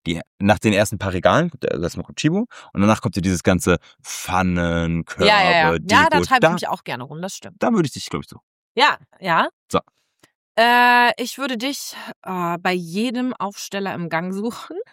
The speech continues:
Speaker 2: weil du einfach
Speaker 1: <laughs>
Speaker 2: diese Werbedinger immer total gerne anguckst. Da bist du schon sehr anfällig für. Ähm, dann gehst du auch gerne so in die, ähm, in die Protein- und Süßigkeiten-Ecke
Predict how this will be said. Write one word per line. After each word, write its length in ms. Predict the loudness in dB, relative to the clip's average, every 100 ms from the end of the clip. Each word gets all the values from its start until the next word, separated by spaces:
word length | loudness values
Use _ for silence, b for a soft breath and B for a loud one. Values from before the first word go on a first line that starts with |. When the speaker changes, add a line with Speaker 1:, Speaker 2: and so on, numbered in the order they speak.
| b 0
Speaker 2:
weil 160 | 0
du 140 | 2 2
einfach 320 | 4 4 4
Speaker 1:
<laughs> 60 |
Speaker 2:
diese 340 | 2 2 2 4
Werbedinger 720 | 4 4 2 0 2 4 2
immer 180 | 0 -2
total 440 | -4 2 4 4
gerne 280 | 2 0 0
anguckst. 680 | -2 -6 -12 -8 -8 -8 -10 -4 0 -2 _ _ _ b b b
Da 100 | -4
bist 180 | -2 -4
du 60 | -2
schon 220 | 0 0
sehr 160 | 0
anfällig 440 | -2 -4 -6 -8 -6
für. 180 | -4 -4 -6 _ b b _ _ 0
Ähm, 420 | 2 4 2 2
dann 160 | 2 0
gehst 240 | -2 -2
du 40 | -2
auch 140 | 0
gerne 360 | 0 2 2 -2
so 100 | -2
in 180 | -2 -2
die, 280 | -2 -2 0
ähm, 400 | 0 0 -4 -6 b b b b -8
in 100 | -4
die 100 | -4
Protein- 480 | -4 -6 -6 -4 -4
und 120 | -2
Süßigkeiten-Ecke 800 | -4 -6 -6 -4 -4 -4 -2